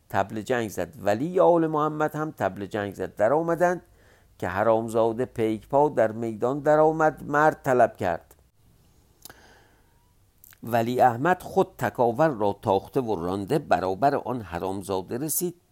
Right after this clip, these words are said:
پیک پا تیغ انداخت. ولی احمد تیغ پیک پا را رد نمود. تیغ زیادتی بر سر پیک پا انداخت. چون غذای این حرامزاده نرسیده بود، تیغ را رد نمود.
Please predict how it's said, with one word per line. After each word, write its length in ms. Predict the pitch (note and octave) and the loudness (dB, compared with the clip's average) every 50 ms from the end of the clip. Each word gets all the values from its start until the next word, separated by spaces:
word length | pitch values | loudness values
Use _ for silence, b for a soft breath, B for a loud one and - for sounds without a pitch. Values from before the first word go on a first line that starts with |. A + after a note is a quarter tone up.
| _ _ _ _ | _ _ _ _
پیک 340 | - G2+ G#2+ A2 G#2 - | -4 -4 -4 -4 -6 -10
پا 200 | _ - A#2+ B2+ | _ -2 -2 -2
تیغ 360 | A#2 - - B2+ C3+ D3 C#3+ E3+ | -2 -4 -6 -4 -4 -4 0 0
انداخت. 460 | F3 E3 D#3+ E3+ F3+ F#3 F3 - - _ - | 0 0 0 0 0 0 0 -2 -8 _ -16
ولی 340 | - F#2+ F#2 F2+ F#2 G2+ G2+ | -12 -4 -4 -2 -2 0 0
احمد 380 | G#2 G#2+ G2 G2+ B2+ D3+ D#3 - | 0 0 0 0 -2 -2 -2 -2
تیغ 300 | - - D#3 D#3 C#3 A2+ | -6 -4 -2 -2 -2 -4
پیک 400 | G#2+ - _ - F#2+ G2+ G2 - | -8 -8 _ -4 -4 -4 -4 -4
پا 160 | _ B2+ C#3 D#3 | _ 2 2 6
را 140 | D#3+ - | 8 8
رد 360 | - D3 D#3 D#3 D3 - - G#2 | 8 10 8 8 8 6 2 -4
نمود. 340 | G2 G2+ G#2 G2+ - _ - _ _ _ _ _ _ _ _ _ _ _ B B B B B B B B | -4 -2 -4 -6 -8 _ -20 _ _ _ _ _ _ _ _ _ _ _ B B B B B B B B
تیغ 360 | - - - C#3 C#3+ C#3+ D#3 | -6 0 0 0 2 4 2
زیادتی 640 | C#3 A#2 C3+ D3 C#3 C3+ C3+ A#2 D3 C#3 - F3 F#3+ | 2 4 6 8 10 10 10 8 4 2 2 0 4
بر 140 | C#3+ C#3+ C3+ | 6 6 6
سر 280 | A#2 - C3 A#2 A2 | 6 4 -2 0 -2
پیک 300 | A2+ - - G#2 G#2 G#2 | -2 -4 -4 -4 -4 -4
پا 240 | - - G#2 G#2 G2 | 0 2 4 4 4
انداخت. 380 | G2+ G#2 G2+ G#2+ G#2+ G2+ - _ | 2 0 2 0 0 0 -2 _
چون 240 | - - D3+ D3 C#3 | -4 -4 -2 -2 -2
غذای 520 | - - B2 B2+ A2 C3 C3 C3 C3 B2+ | 0 2 2 2 4 4 2 2 2 0
این 200 | B2+ C3 C3 B2 | 0 -2 -2 -4
حرامزاده 720 | A#2 A2+ B2 A#2+ B2+ C3 C3+ C3+ A#2+ C3 C3 C3 A#2+ C3 | -4 -4 -2 0 0 0 0 0 0 0 0 2 0 0
نرسیده 760 | C3 C3 C3 B2 B2+ A#2+ C3 B2 - - A#2+ B2+ A2 C3 C3+ | -2 0 2 0 0 0 -2 -4 -4 -6 -6 -4 -2 -2 0
بود، 260 | B2+ D#3+ G#3 G#3+ - | 2 2 2 2 0
تیغ 320 | - - E3+ E3+ D3+ B2+ | 0 2 2 2 4 6
را 100 | D3+ D3 | 8 8
رد 360 | C#3+ A#2+ C3+ C3 B2 G#2 - B2 | 8 8 8 6 6 6 2 -4
نمود. 420 | A#2 A#2 A2+ G#2 G2 - _ - | -4 -4 -4 -6 -8 -10 _ -20